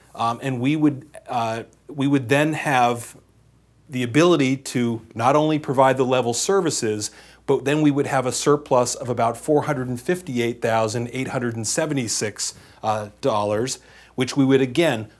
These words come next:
put into that override stabilization account. And you can see down here at the bottom, we're actually tracking that override stabilization account. So at the end of year two,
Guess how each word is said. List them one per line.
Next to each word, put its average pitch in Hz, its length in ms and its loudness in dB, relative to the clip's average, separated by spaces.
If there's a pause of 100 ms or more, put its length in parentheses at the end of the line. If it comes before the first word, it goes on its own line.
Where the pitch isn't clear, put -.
put 165 300 -2
into 147 460 0
that 120 260 0
override 120 540 2
stabilization 123 800 -2
account. 95 440 -10 (340)
And 110 120 -8
you 117 80 -4
can 120 140 -4
see 151 220 0
down 139 260 2
here 135 160 2
at 127 100 0
the 127 80 -4
bottom, 123 540 2 (260)
we're 127 140 2
actually 127 340 2
tracking 127 800 -2 (220)
that 113 160 4
override 117 500 2
stabilization 117 760 -2
account. 98 360 -8
So 117 200 2
at 113 120 -2
the 127 120 -4
end 143 200 2
of 123 140 2
year 123 380 -2 (240)
two, 135 540 2